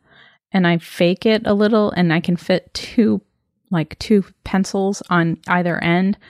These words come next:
So they're not touching anything, but they aren't actually enclosed. But because it's a leather case, things like mechanical pencils and stuff don't fall out or don't,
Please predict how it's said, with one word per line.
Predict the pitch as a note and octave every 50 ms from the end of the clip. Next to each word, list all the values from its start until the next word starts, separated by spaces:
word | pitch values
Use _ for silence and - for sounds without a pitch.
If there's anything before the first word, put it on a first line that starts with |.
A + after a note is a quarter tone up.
| _ _
So | - - - F#3+
they're | G3 G3
not | G3 G3 G3 F#3 - - -
touching | - - - A3 - - - B3+ B3+ A#3 -
anything, | B3 B3 B3+ C4+ B3+ - C4 B3+ C4 B3+ B3+ B3 _ -
but | - F#3+
they | - G3 G3
aren't | G3 F#3 -
actually | - D#3+ F3+ - - - E3+ D#3+ -
enclosed. | E3 E3+ D#3+ - - F#3 F3 F3+ F3 F3 F3+ - - -
But | F3+ E3
because | F3 E3 - F3+ E3+ -
it's | E3+ E3+ -
a | F3+ E3+
leather | E3 D#3+ D#3 E3 D#3+ D#3+
case, | - - E3+ D#3 D#3+ E3 - - - - _ _ - - - - _ -
things | - F3+ F3+ E3+ -
like | E3+ D#3+ D#3 - - _ _ _ -
mechanical | F#3+ F3+ - - E3+ E3+ E3 - D#3+
pencils | - - E3+ E3 - - D#3 D#3 D#3+ -
and | E3+ D#3+
stuff | - - E3+ - -
don't | E3+ - D#3+ D#3 D3+ - -
fall | - - - - D3+ D#3 D3+ D3 D3
out | - E3 D#3+ D#3+ D#3 D#3 -
or | E3
don't, | D#3+ - D#2+ D#2 - -